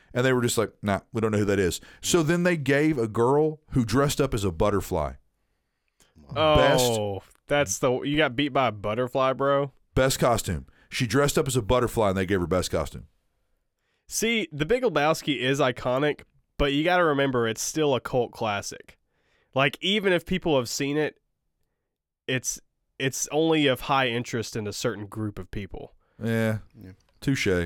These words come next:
Speaker 1: Touche. I'll
Speaker 2: Like
Speaker 1: sit
Speaker 2: me, when I, when I went to, I was the only one at my workplace that dressed up for work.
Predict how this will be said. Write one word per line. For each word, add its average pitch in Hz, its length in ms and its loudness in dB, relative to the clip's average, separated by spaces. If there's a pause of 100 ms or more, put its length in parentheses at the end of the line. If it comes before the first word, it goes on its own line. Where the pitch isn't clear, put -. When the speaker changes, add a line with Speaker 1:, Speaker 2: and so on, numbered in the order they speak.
(920)
Speaker 1:
Touche. 120 260 -2
I'll 101 220 4
Speaker 2:
Like 143 160 6
Speaker 1:
sit 135 120 0
Speaker 2:
me, 180 180 6
when 147 180 4
I, 143 80 2
when 131 180 0
I 156 80 4
went 180 180 0
to, 151 220 2
I 127 80 2
was 180 300 2
the 139 200 -2
only 147 300 0
one 135 340 2
at 110 140 0
my 113 100 0
workplace 107 560 -4
that 107 160 -6
dressed 104 320 -6
up - 140 -8
for 95 100 -10
work. 95 400 -12